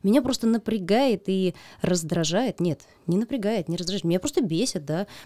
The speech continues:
Меня бесит то, что границы одного человека вот заканчиваются там, где начинаются границы другого человека. Ну как так-то?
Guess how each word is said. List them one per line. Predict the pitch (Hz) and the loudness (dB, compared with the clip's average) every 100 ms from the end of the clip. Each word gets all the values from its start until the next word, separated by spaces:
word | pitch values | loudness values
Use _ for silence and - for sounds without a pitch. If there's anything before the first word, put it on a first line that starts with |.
| - | 2
Меня | 190 156 | 4 4
бесит | 151 262 262 - | 2 2 0 -2
то, | 180 | -4
что | - 175 165 143 | -2 0 -2 -2
границы | 185 208 214 - 156 - | 0 2 2 0 -4 -4
одного | 139 156 339 | -4 -2 0
человека | - 214 175 139 - - | 0 -4 -4 -6 -6 -8
вот | 160 | -6
заканчиваются | 156 185 196 - | -6 -2 -2 -2
там, | - 233 | -2 -2
где | 170 | -2
начинаются | 160 214 262 160 | -4 -6 -6 -8
границы | 160 214 - | -6 -6 -4
другого | 185 202 165 | -4 -2 -4
человека. | - 131 - | -6 -8 -2
Ну | 180 | 0
как | 302 - | 0 -2
так-то? | 269 - - | -6 -6 -10